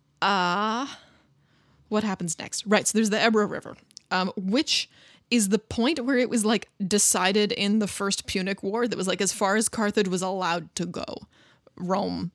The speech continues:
I guess, drew that line on the river and was like, "That's it. You can have up until here."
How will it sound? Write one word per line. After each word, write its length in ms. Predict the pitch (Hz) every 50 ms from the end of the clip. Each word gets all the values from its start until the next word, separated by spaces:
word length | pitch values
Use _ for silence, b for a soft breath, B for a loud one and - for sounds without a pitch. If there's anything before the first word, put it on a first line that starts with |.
| _ -
I 80 | 196 202
guess, 240 | - 180 175 -
drew 240 | - 190 196 196 196
that 240 | 185 185 180 - -
line 260 | 180 175 180 170 170 170
on 120 | 170 165
the 100 | 165 165
river 380 | 165 170 165 - - - - -
and 200 | - 175 170 180
was 120 | 170 165
like, 300 | - - 147 - - - - _ _ _ _
"That's 240 | - - 170 - -
it. 160 | - - - - - b b b b b b b b _ _ - - -
You 140 | 185 196
can 120 | - 196 180
have 300 | 190 196 185 185 - - - _ _ -
up 180 | - 208 208 -
until 300 | 190 - - - 147 -
here." 200 | 170 147 139